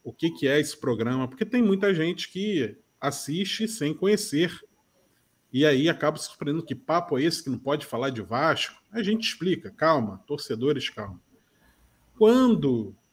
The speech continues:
o Salgado falou lá que não queria que con-, controlar os youtubers, a gente viu que aquilo era uma, uma fala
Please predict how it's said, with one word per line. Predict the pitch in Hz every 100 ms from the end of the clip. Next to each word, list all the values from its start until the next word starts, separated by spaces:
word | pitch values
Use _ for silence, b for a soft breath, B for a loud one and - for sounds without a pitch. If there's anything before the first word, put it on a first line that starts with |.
| -
o | 131
Salgado | 123 135 107 135 147 123 107
falou | 95 - 101 123 131
lá | 110 127
que | 123 117 101 92 _ - - _ _ _ _ _ _ _ _
não | 120 120 - -
queria | 123 127 180
que | -
con-, | 135 - 170 175 -
controlar | 226 240 190 147 170 190
os | 156
youtubers, | 131 131 - 165 220 117 127
a |
gente | 247 - 285
viu | 147 175
que | 214
aquilo | 147 147
era | 147 156
uma, | 151 135 113 113
uma | 127 127
fala | - 135 151 123 107